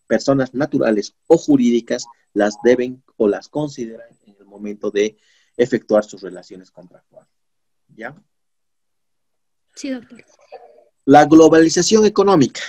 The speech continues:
Speaker 1: es otro factor importante del comercio exterior. Es la reducción gradual de los aranceles al comercio mundial de mercancías. Perfecto, lo que me decían hace rato, el tema de las telas en la Unión Europea, los Estados Unidos y la China.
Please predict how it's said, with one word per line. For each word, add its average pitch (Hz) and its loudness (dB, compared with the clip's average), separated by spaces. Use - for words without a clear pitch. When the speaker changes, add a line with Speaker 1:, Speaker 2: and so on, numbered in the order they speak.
Speaker 1:
es 123 -6
otro 139 0
factor 135 -4
importante 139 -4
del 110 -2
comercio 113 -8
exterior. 170 -6
Es 208 2
la 180 0
reducción 139 0
gradual 135 2
de 131 0
los 117 -4
aranceles 113 -6
al 107 -12
comercio 113 -8
mundial 107 -6
de 104 -6
mercancías. - -10
Perfecto, 139 -2
lo 120 0
que - -8
me 127 -4
decían 147 -6
hace 139 -10
rato, 120 -6
el - -2
tema 143 0
de 123 2
las 107 -4
telas 123 0
en 110 -14
la 107 -6
Unión 113 -2
Europea, 113 0
los 110 -4
Estados 98 -8
Unidos 117 -6
y 104 -6
la 92 -10
China. 104 -8